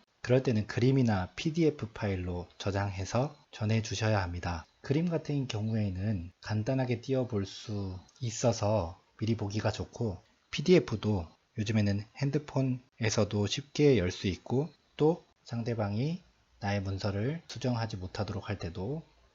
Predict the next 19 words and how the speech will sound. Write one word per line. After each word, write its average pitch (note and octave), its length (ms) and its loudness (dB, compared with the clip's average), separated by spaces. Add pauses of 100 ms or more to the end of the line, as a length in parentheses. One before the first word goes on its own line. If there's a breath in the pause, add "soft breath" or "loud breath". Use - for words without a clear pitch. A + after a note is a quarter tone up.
(200)
어, - 160 -8
유용합니다. F2+ 640 -2 (240)
먼저 A2 300 -2
보시는 B2 340 0
바와 G#2 220 0
같이 G#2 520 -2
올림픽에 G#2 560 -2 (160)
관한 F#2+ 380 -2 (200)
내용의 A2 360 2
문서를 G#2 440 0
준비해봤습니다. F#2+ 840 -6 (440)
우리나라 A2 360 2
선수들 G#2+ 400 -2
정말 F#2+ 400 -4 (280)
너무 G2 240 -6
수고 A#2+ 200 -2
많으셨고 A2 640 0 (280)
여러 G#2 200 2
감동적인 A2 760 2